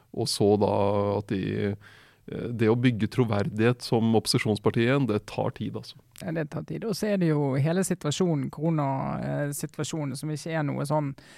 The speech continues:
Speaker 2: altså, si at, jeg, jeg tror når vi begynte å snakke om, eh, Sylvi Listhaug som en potensiell leder av partiet for noen år siden, eh, så tror vi så for oss at hvis hun ble det,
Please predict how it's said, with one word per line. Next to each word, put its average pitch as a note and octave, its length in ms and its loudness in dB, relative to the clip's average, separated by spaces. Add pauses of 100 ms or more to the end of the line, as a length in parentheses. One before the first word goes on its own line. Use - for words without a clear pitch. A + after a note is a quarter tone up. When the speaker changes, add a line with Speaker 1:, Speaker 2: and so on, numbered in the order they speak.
(220)
Speaker 2:
altså, E3+ 260 -4
si F#3+ 320 0
at, - 160 -4
jeg, F#3+ 160 -4
jeg G3 160 0
tror B3 160 4
når G#3 140 4
vi F#3 100 2
begynte G3+ 220 2
å - 80 -2
snakke - 460 0
om, D#3 200 2
eh, D3 460 0
Sylvi D#3 260 0
Listhaug D#3+ 380 0
som D#3 100 0
en C#3+ 140 0
potensiell E3 500 0
leder D3 220 4
av D3+ 100 4
partiet D3 380 -2
for D3+ 100 0
noen D3+ 160 2
år D3+ 140 2
siden, E3 340 -2 (560)
eh, D3+ 300 0
så F#3+ 100 -2
tror F#3+ 240 2
vi D3+ 80 2
så D3 140 -4
for D3 320 2
oss C#3 180 -4
at C#3+ 160 -4
hvis E3 320 -2
hun E3 160 0
ble D#3 160 2
det, F3+ 160 4